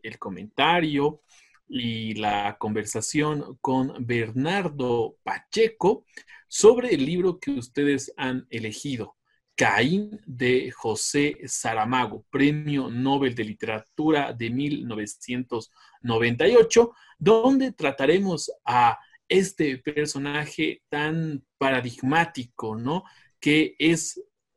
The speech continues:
una persona que mata, no a cualquier persona, sino mata a su hermano. Y,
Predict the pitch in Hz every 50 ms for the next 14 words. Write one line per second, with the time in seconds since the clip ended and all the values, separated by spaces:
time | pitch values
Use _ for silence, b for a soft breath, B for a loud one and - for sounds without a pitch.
0 | _ _ _ _ _ _ _ _ _ - 151 165 160 143 120 - - _ - 127
1 | 131 - - 202 214 196 175 170 180 - - _ _ _ _ - - 180 170 160
2 | 156 - - _ _ _ _ _ - 117 113 127 151 156 156 190 240 285 302 302
3 | - - 143 175 254 - _ _ _ _ _ _ _ 139 139 165 240 285 277 139
4 | - - - - 127 113 110 104 - 117 107 - 110 104 104 107 104 101 104 -
5 | - 110 110 117 120 123 127 143 175 190 185 - - 147 151 - - _ _ _
6 | _ - 143 156 - - - - - - - 120 113 104 104 113 123 131 120 107
7 | - _ _ _ _ b b b b b b b b b b b b b b b
8 | b b _ 311 302 311 320 311 -